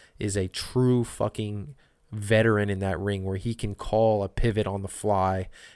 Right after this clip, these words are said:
And I think they reworked in this Don Callis spot at the end.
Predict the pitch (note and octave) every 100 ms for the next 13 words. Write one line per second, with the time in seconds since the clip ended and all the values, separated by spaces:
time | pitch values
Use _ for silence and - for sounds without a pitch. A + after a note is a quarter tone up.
0 | - F#2+ G2 A2+ G#2 G2 G2 G2 A2 A2
1 | G#2 G2+ - G#2+ G2+ G2 F#2+ G2 F#2 -
2 | - - - _ - G#2+ G2+ G#2 G2 F#2+
3 | F#2+ F#2+ - - F2+ F2 - G2+ - G2
4 | G2 F#2+ F#2 F2+